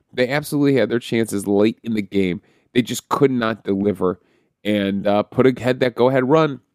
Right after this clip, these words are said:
and the Tigers are able to do it. I thought the pitch to Schoop that he doubles off of, frankly, wasn't that bad of a pitch. It was a two two count. It was down and away, um,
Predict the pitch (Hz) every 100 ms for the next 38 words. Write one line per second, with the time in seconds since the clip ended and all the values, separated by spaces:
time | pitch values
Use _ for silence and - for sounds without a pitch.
0 | _ _ _ _ _ 147 139 123 120 107
1 | 107 107 92 85 90 - 87 80 - _
2 | _ _ _ _ _ _ _ 127 131 147
3 | 147 - 139 - 127 - - 120 127 -
4 | _ _ _ 117 117 127 104 123 120 120
5 | 123 - - 143 147 143 101 127 131 120
6 | 127 - 104 117 107 - - 120 - -
7 | _ _ _ 120 110 107 - - 170 -
8 | - 135 - 110 120 - _ _ _ -
9 | 120 101 - - 104 117 139 127 120 104
10 | 98 104 113 113 - _ _ _ _ 110
11 | 104 101 98 92